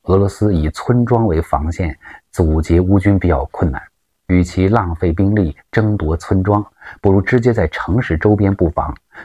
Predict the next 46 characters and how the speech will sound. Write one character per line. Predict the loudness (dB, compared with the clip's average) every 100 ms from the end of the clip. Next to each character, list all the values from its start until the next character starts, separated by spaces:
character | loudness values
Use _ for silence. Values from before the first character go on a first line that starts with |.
| _
所 | 0 2
以 | 0
前 | -4 -4 -2 0
期 | 0
乌 | 0 2
军 | 0
可 | 0 -4
能 | -2
会 | -2
取 | -2 -4 -2
得 | 0
一 | 0
些 | -2 -4
小 | -2 -2
规 | 0 0
模 | -2
成 | -2 -4
果， | -4 -8 _ _ _ _
这 | -2
是 | 0
未 | 2 2
来 | 2 0
一 | 0
段 | -2
时 | -2 -4
间 | -2 -2
呢 | -4 -10 -12
还 | -2 -2
可 | -2
能 | -6
会 | -4
发 | -4 -2 -2
生 | -2
的 | -4
事 | -6
儿。 | -10 _ _ _ _ -20 -20 -20 -20 -4
但 | 0 2
俄 | 2 2
军 | 4 0
的 |
防 | 0 -2 -2 -2
线 | -2 -6 -4
较 | -2
为 | -2 -2
坚 | 0 0
固， | 2 -2